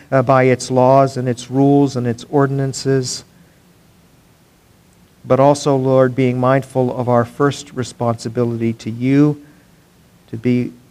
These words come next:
fully surrendered to you, obedient to your word, and following Jesus Christ, at times even regardless of the consequence.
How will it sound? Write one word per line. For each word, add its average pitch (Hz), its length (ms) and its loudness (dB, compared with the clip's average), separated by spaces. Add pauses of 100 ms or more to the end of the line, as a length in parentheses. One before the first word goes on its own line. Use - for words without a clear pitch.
(220)
fully 147 320 0
surrendered 127 560 -4
to 123 80 -6
you, 120 440 -2 (800)
obedient 139 600 2
to - 80 -10
your 120 180 -4
word, 117 480 -2 (720)
and 120 120 -4
following 131 600 0
Jesus 117 420 -8
Christ, 110 720 -6 (1700)
at 120 100 -18
times 127 340 -2
even 123 260 0
regardless 117 540 -2
of 107 80 -14
the 110 80 -12
consequence. 107 920 -16